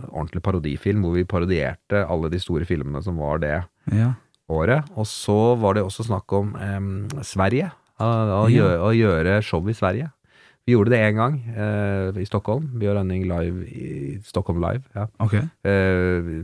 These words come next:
Speaker 1: syttende mai der, og sammen med Yngve Skomsvold
Speaker 2: Å ja.
Speaker 1: fra Norge. Og,
Speaker 2: Så
Speaker 1: og,
Speaker 2: gøy.
Speaker 1: så vi har hatt en drøm om å lage, eller i hvert fall jeg har hatt en drøm, jeg skal ikke si hva Anders har drøm om. Han,
Speaker 2: Nei, nei.
Speaker 1: hadde han hatt den samme drømmen, så hadde det skik-, sikkert skjedd.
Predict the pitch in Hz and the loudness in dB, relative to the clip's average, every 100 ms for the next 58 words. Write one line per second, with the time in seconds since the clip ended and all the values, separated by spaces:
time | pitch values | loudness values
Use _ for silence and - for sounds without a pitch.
0 | 95 92 101 _ - 92 98 85 82 95 | -10 -16 -20 _ -8 -2 0 0 0 0
1 | 131 123 - - - 113 101 101 101 110 | -2 -6 -16 -18 -12 -4 -4 0 0 2
2 | 90 90 92 85 117 147 _ _ _ - | 0 0 -2 -2 -6 -8 _ _ _ 2
3 | 165 - - _ 107 104 90 98 131 143 | 2 2 -14 _ 0 2 2 0 -4 -4
4 | 110 110 110 110 107 107 107 107 107 107 | 0 2 4 4 4 2 2 4 4 4
5 | 107 113 120 127 - 127 110 95 95 104 | 0 4 6 4 2 0 2 2 2 4
6 | 113 101 82 85 95 98 92 87 92 82 | 4 4 2 0 2 2 0 0 2 2
7 | 87 101 107 104 104 85 92 92 87 85 | 2 2 2 4 2 0 -2 0 2 2
8 | 85 82 82 92 95 117 120 104 64 65 | 2 2 2 0 4 6 6 2 -4 -6
9 | 101 - 104 98 98 92 95 92 90 82 | -4 0 2 4 4 2 2 2 2 0
10 | 92 95 85 87 87 85 78 - 92 - | 0 0 0 0 0 -2 -2 -2 -2 0
11 | 92 | 0